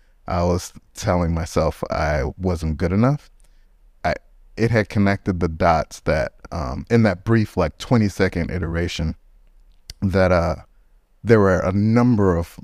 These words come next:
times where I had carried that narrative throughout my life, that had gotten me up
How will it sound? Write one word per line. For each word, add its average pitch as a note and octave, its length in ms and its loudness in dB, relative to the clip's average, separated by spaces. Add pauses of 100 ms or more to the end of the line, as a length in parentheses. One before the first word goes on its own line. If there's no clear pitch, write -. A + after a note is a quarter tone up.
times D#2+ 460 -2
where E2+ 100 0
I E2+ 60 0
had D#2+ 140 -2
carried F2+ 380 0
that E2 140 -2
narrative E2 500 -2
throughout D#2+ 280 -2
my G2+ 140 -6
life, - 460 -6 (640)
that F2+ 240 4
had E2+ 220 0
gotten G2 320 2
me E2+ 220 2
up - 260 -4